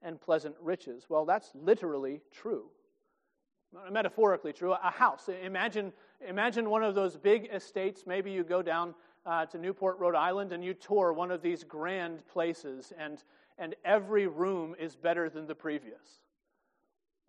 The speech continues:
Right? Every piece of furniture is some hidden gem. It's just a masterpiece. The canvases on the walls are all framed in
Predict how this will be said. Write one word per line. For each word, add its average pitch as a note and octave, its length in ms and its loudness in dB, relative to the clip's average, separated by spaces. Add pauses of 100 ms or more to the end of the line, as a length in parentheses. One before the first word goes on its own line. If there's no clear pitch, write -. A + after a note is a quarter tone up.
Right? G3+ 220 2
Every A#3 380 2
piece G#3+ 320 -4
of F3 100 -4
furniture G#3 540 -2
is F3+ 160 -8
some F3+ 280 -6
hidden F#3+ 400 -4
gem. F#3+ 400 -4
It's - 160 -10
just F3+ 220 -6
a D#3 60 -6
masterpiece. F#3 800 -4 (260)
The E3 80 -4
canvases G#3+ 600 -2
on F3 240 -2
the D#3+ 80 -4
walls F#3 580 4
are F3+ 160 -2
all E3 180 6
framed G3 680 -4
in E3+ 300 -10